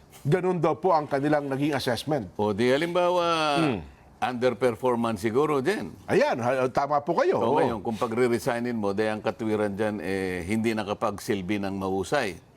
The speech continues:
Speaker 1: Ah, tama. Hindi yan naabot yung expectations.
Speaker 2: Oo,
Speaker 1: Opo,
Speaker 2: eh,
Speaker 1: oo.
Speaker 2: bakit inalis mo dun sa isang opisina, nilagay mo dun sa isa?
Speaker 1: Ah.
Speaker 2: O, di pareho rin yun.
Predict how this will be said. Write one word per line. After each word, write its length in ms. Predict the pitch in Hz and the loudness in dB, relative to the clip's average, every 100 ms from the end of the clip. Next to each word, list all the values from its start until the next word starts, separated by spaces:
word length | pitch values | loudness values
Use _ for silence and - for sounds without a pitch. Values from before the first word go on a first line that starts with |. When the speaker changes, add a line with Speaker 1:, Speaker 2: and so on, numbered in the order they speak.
| - - | -20 -12
Speaker 1:
Ah, 100 | - | -6
tama. 420 | - 123 139 123 98 | -4 -2 -4 -4 -4
Hindi 240 | 135 147 | 0 2
yan 140 | 156 165 | 4 2
naabot 360 | 151 175 180 | 0 0 -2
yung 120 | 135 147 | -4 -4
expectations. 720 | - - 143 175 170 226 113 | -2 -4 -2 -2 0 0 0
Speaker 2:
Oo, 180 | 120 107 | 0 2
Speaker 1:
Opo, 40 | - | 2
Speaker 2:
eh, 100 | - | 2
Speaker 1:
oo. 60 | |
Speaker 2:
bakit 300 | 110 110 113 | 0 -2 -2
inalis 400 | 110 107 110 101 | 0 0 -2 -2
mo 160 | 113 113 | -2 -2
dun 180 | 101 104 | 0 -2
sa 120 | 117 | 0
isang 240 | 98 113 104 | 0 0 -2
opisina, 540 | 95 107 123 120 120 | -2 -2 0 0 0
nilagay 360 | 110 104 101 101 | 0 0 -2 -4
mo 160 | 98 | -4
dun 140 | 95 87 | -6 -2
sa 100 | 101 | -2
isa? 400 | 107 180 127 - - - - - - - - - - - - | 0 -2 -4 -12 -20 -20 -20 -20 -20 -20 -20 -20 -20 -20 -6
Speaker 1:
Ah. 720 | 113 120 123 139 151 175 196 | 0 2 4 2 2 2 2
Speaker 2:
O, 60 | 202 | 2
di 80 | 208 | 0
pareho 300 | 160 170 160 | 2 2 2
rin 180 | 156 151 | 0 0
yun. 240 | 143 135 | 2 0